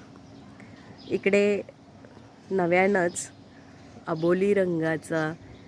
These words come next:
हा फुलांचा राजा गुलाब इथे उमलतोय. प्रतीक्षेत आहोत आम्ही त्याच्या. आणखीन पावसानं सगळीच झाडं अशी छान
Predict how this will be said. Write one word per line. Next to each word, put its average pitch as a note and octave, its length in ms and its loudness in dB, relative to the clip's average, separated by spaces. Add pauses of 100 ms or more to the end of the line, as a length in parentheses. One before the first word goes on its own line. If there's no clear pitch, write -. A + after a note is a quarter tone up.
(220)
हा D3+ 400 -2 (640)
फुलांचा E3+ 520 2
राजा D3+ 320 0
गुलाब C#3+ 400 -2 (560)
इथे D#3 380 -2 (240)
उमलतोय. F3 600 0 (1200)
प्रतीक्षेत F3+ 640 -2
आहोत F3 380 -2
आम्ही E3 220 -4
त्याच्या. E3+ 420 -6 (1400)
आणखीन A3 640 0 (1800)
पावसानं G3+ 680 2
सगळीच G3 640 0
झाडं F#3+ 320 2
अशी F#3 200 -2 (120)
छान A3 560 2